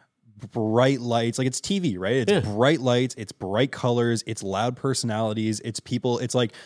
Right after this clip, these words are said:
Speaker 1: them purposely, like, putting you in really stressful situations to, like, keep your nerves really shot, and you're, you know, trying to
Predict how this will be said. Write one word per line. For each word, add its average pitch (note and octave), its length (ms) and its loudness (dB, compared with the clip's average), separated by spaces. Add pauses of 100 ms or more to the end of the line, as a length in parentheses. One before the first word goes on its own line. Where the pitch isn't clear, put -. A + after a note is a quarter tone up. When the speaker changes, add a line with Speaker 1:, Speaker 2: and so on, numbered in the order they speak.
(220)
Speaker 1:
them C3 300 2
purposely, C3+ 540 -2
like, A#2 260 -4
putting B2 240 -2
you B2 180 2
in A2+ 120 0
really A2+ 260 0
stressful A2+ 460 -4
situations A2 720 -2
to, A2 100 -2
like, G#2 180 -2
keep A#2 260 -4
your A2+ 220 2
nerves A2 580 0
really A2+ 220 -2
shot, A2 540 -2
and A2 80 -4
you're, A2+ 240 2
you A2+ 80 0
know, G#2+ 100 0
trying A2 260 -2
to G#2+ 200 0